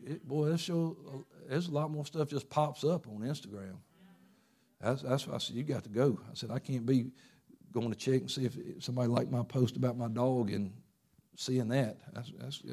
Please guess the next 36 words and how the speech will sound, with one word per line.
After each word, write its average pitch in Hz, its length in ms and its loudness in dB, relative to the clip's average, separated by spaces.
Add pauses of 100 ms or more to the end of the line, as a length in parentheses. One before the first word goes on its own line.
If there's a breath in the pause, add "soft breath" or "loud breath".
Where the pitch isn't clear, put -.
(220)
I 113 40 -10
can't. - 280 -12 (120)
So 110 280 -4 (200)
anyway, 143 340 8
I'm 135 160 8
way 127 140 6
off 123 160 2
the 117 60 -10
mark 123 280 2
now. 113 200 -6 (340 soft breath)
I 123 60 -2
get 113 180 0
back 120 180 0
to - 60 -20
where 143 160 -4
I'm 113 120 0
going. 123 300 6 (840 soft breath)
Uh, 151 120 -6 (240)
but 139 180 0
what 147 160 4
I'm 135 80 4
saying, 135 600 6 (120)
what 131 160 4
I 123 80 6
was 110 200 2
at, 117 180 2
was 110 140 -8
that 120 220 -8 (960 soft breath)
be 131 100 0
careful, 151 400 2
because 131 640 -4 (720)
if 127 200 0
you 135 180 6
are 165 80 8
gonna 131 240 0
post, 131 560 0